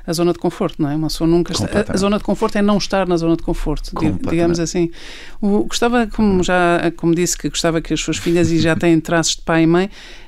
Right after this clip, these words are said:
Speaker 1: o, o Manel trabalha na Google e a mãe trabalha na Amazon. Portanto,
Speaker 2: Uhum.
Speaker 1: el-, eles também têm em casa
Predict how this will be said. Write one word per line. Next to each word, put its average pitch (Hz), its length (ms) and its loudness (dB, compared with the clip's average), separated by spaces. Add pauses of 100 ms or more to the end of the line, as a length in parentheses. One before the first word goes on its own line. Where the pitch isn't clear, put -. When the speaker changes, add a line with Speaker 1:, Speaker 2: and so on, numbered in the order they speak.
Speaker 1:
o, 170 360 2 (400)
o 170 120 -4
Manel 175 380 4
trabalha 165 360 2
na 170 120 6
Google 208 500 2
e 165 240 0
a 156 80 2
mãe 165 280 4
trabalha 170 320 2
na 180 140 4
Amazon. 165 360 2
Portanto, 165 420 2
Speaker 2:
Uhum. 180 140 2
Speaker 1:
el-, 196 120 -2
eles 165 220 -4
também 165 240 2
têm 170 260 2
em 185 40 2
casa 185 420 2